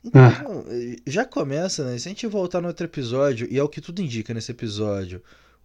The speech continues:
Speaker 1: continua a mesma merda, que é matar um grande inquisitor.
Speaker 2: Sim, a Disney cagou a lore da Disney, isso não faz o menor sentido.
Speaker 1: Então,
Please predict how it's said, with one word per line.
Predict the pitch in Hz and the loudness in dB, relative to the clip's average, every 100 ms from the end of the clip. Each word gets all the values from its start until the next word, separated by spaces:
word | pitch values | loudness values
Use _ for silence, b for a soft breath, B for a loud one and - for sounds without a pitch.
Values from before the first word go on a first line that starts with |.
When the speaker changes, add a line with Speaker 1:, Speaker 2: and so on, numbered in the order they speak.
| _ | _
Speaker 1:
continua | - 165 156 - 131 127 165 190 123 - | -6 -6 -4 -6 -6 -4 -2 0 0 -2
a | 113 | -8
mesma | 113 107 101 101 | -6 -6 -6 -8
merda, | 104 123 175 131 92 87 _ _ _ _ | -6 -4 -4 -6 -8 -14 _ _ _ _
que | - | -2
é | 175 | -2
matar | 160 180 180 170 | 0 -2 0 0
um | 190 | 0
grande | 175 185 165 175 | 0 0 -2 -6
inquisitor. | - 160 - - 92 78 - _ _ _ _ _ _ _ _ _ _ _ _ _ _ _ _ _ _ _ _ _ _ - | -4 -4 -4 -6 -8 -8 -14 _ _ _ _ _ _ _ _ _ _ _ _ _ _ _ _ _ _ _ _ _ _ 6
Speaker 2:
Sim, | 196 147 | 10 12
a | 120 139 | 12 12
Disney | 139 123 180 196 214 | 12 12 12 12 12
cagou | 214 196 160 175 | 12 12 12 12
a | 196 | 12
lore | 165 190 | 12 12
da | 208 | 12
Disney, | 139 156 135 120 | 12 12 12 12
isso | 143 - | 10 10
não | 165 | 10
faz | 156 160 | 12 12
o | |
menor | 156 170 | 12 12
sentido. | 170 160 139 117 - - - _ _ _ _ | 12 10 10 8 4 -6 -20 _ _ _ _
Speaker 1:
Então, | - 156 | -14 -12